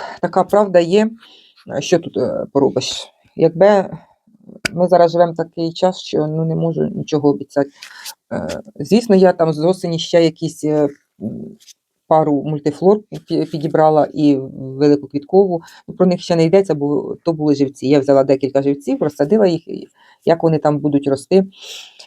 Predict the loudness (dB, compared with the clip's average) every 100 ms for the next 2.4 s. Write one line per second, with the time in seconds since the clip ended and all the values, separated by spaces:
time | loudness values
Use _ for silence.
0 | _ -6 0 2 2 0 -2 -2 -2 -2
1 | -2 -2 0 -4 -4 -8 -16 -18 -18 -20
2 | -20 _ -4 -4